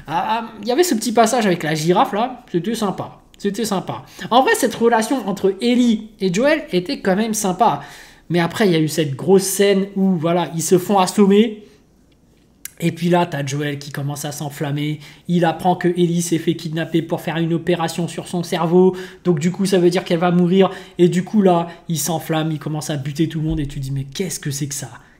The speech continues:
Qu'est-ce que c'est que ça ? » Parce que depuis le dé-, début, Joel, à chaque fois qu'ils arrivaient sur un lieu, au final, il se faisait toujours mettre à l'amende, hein.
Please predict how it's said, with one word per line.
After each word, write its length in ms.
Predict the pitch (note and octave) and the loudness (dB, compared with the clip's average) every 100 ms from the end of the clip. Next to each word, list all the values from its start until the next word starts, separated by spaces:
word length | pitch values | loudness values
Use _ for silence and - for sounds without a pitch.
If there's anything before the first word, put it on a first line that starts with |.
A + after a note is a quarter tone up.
| - | -4
Qu'est-ce 380 | - E4 - | 4 6 6
que 120 | - B3+ | 4 4
c'est 240 | - G#3+ | 4 0
que 60 | - | 0
ça ? » 300 | F#3 D#3+ - - - - | -2 -2 -6 -18 -18 -6
Parce 100 | - | -2
que 160 | - - - - | -2 -4 -14 -6
depuis 320 | D3+ D#3 A3 | -4 0 0
le 60 | C#3+ | 2
dé-, 400 | F#3 F#3+ F#3 - | 4 4 2 -2
début, 580 | D#3+ F#3 A3 G#3 - - _ _ _ | 0 2 4 4 2 -12 _ _ _
Joel, 320 | C3 D#3+ D3+ - | -4 0 0 -4
à 40 | - | -10
chaque 180 | F3 | -8
fois 80 | A#3+ | -6
qu'ils 180 | G#3 F3 | -4 -2
arrivaient 240 | D#3+ D#3+ | -2 -2
sur 180 | D#3+ - C#3 G#2 | -4 -6 -10 0
un 20 | |
lieu, 280 | G#3 D4+ C#4+ - - - | 4 4 2 -12 -18 -14
au 60 | |
final, 340 | C#3 D3 F#3+ B3 | -12 -6 -4 -2
il 60 | F3 | -4
se 100 | - | -4
faisait 240 | D3 B3 | -6 -6
toujours 340 | - D3+ A3 | -6 -2 -2
mettre 260 | D#3+ G3+ E3 | -2 -4 -4
à 40 | |
l'amende, 320 | E3 C#4+ G4+ D#4 | -2 0 2 2
hein. 160 | E4+ | -2